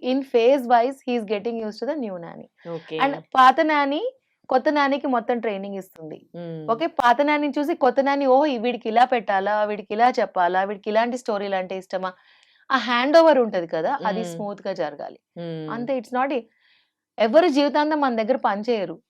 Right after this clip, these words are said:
Speaker 1: కానీ ఆ
Speaker 2: Hmm.
Speaker 1: ట్రాన్సిషన్ ప్లానింగ్ అనేది ఏదైతే ఉందో, అది మనం ఇండియాలో కొంచెం చెయ్యం అది.
Speaker 2: Hmm.
Speaker 1: మనం అనుకుంటాం, "ఈ వన్ వీక్ ఇద్దరికి శాలరీలు ఇవ్వాలి." అవును,
Speaker 2: Hmm.
Speaker 1: ఇవ్వాలి, తప్పదు.
Speaker 2: Hmm.
Speaker 1: Because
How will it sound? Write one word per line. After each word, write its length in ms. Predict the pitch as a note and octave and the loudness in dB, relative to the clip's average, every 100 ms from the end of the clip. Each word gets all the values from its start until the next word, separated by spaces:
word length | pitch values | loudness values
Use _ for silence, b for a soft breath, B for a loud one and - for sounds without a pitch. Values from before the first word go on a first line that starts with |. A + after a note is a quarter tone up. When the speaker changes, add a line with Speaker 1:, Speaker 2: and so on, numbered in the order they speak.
| E3 | 0
Speaker 1:
కానీ 220 | A3 A#3+ | 4 4
ఆ 60 | D4+ | 2
Speaker 2:
Hmm. 100 | C#4+ | 2
Speaker 1:
ట్రాన్సిషన్ 720 | C4 G#3+ A#3+ C4+ D4+ C4+ D#4 C#4+ | 4 4 2 2 0 0 -4 -2
ప్లానింగ్ 340 | A#3+ A3 A3+ | -2 -2 -6
అనేది 400 | A3 G3+ G3 F#3 | -6 -6 -6 -4
ఏదైతే 340 | F#3 G3 G3+ G3+ | -2 -4 -4 -6
ఉందో, 300 | F#3+ F#3 C4+ | -8 -4 -2
అది 260 | G4 C4+ | 0 0
మనం 220 | B3+ B3 A3+ | 0 -2 -2
ఇండియాలో 420 | G#3+ G#3+ C4 D#4+ | -2 2 2 2
కొంచెం 320 | D4 B3 A#3 A3+ | -2 -6 -4 -4
చెయ్యం 280 | G3+ A3 | -4 -4
అది. 180 | G3 D3+ | -6 -8
Speaker 2:
Hmm. 680 | C3 _ E3 F3 E3+ D#3 D3 | -14 _ -14 -12 -10 -8 2
Speaker 1:
మనం 160 | B3+ C#4 | 4 4
అనుకుంటాం, 460 | B3+ C#4 C4+ D4+ C4+ b b _ | 0 0 0 0 -4 b b _
"ఈ 100 | B3 | 0
వన్ 240 | B3 A#3+ B3 | 2 2 2
వీక్ 180 | D4+ C#4 | -2 0
ఇద్దరికి 280 | G#3 B3 | 0 0
శాలరీలు 420 | - A3 G3 G3+ F3 | 2 2 2 -4 -6
ఇవ్వాలి." 260 | E3 F3+ - | -6 -6 -6
అవును, 140 | A#3+ | -4
Speaker 2:
Hmm. 100 | B3+ | -4
Speaker 1:
ఇవ్వాలి, 260 | G#3+ A#3+ G#3+ | 0 0 0
తప్పదు. 360 | F3+ - G3+ - _ _ _ E3 | -6 -6 -10 -12 _ _ _ -14
Speaker 2:
Hmm. 520 | E3+ E3 D#3+ D3+ F#3 | -12 -10 -12 -10 -8
Speaker 1:
Because 260 | E3 B3+ | -2 0